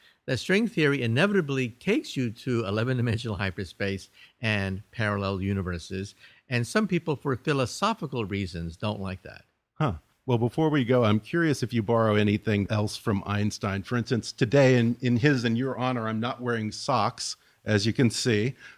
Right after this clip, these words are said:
Speaker 2: Einstein didn't wear socks. He always pretty much wore the same thing, sometimes didn't shower or comb <laughs> his hair. Um, and when he was looking for a breakthrough, he would play his violin. Do you have anything that you borrow from him or anything that's just yours?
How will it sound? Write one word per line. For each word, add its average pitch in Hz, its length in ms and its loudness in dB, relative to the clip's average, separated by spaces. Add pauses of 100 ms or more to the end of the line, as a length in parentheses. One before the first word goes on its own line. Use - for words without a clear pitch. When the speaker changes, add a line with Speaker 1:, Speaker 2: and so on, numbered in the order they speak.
(100)
Speaker 2:
Einstein 160 520 0
didn't 151 220 2
wear 135 180 2
socks. 110 420 0
He 110 80 2
always 120 340 2 (380)
pretty 190 160 0
much 143 180 0
wore 127 180 2
the 120 100 0
same 123 320 2
thing, 120 320 0
sometimes 123 420 -2
didn't 120 220 2
shower 117 480 2
or 113 80 0
comb 117 300 2
<laughs> - 0 -
his - 280 -4
hair. 120 380 -2 (480)
Um, 117 460 6
and 113 220 4
when 123 120 4
he 120 240 2 (120)
was 110 180 0
looking 143 240 0
for 135 160 2
a 101 60 2
breakthrough, 107 880 0
he 107 120 2
would 101 180 2
play 120 200 2
his 110 140 2
violin. 104 640 -2
Do 107 80 -10
you 113 80 0
have 120 200 -2
anything 127 580 0
that 110 120 -2
you 107 100 0
borrow 117 420 0 (120)
from 120 180 2
him 123 240 4
or 104 120 2
anything 120 440 2
that's 104 200 0
just 113 300 -2
yours? 120 440 -2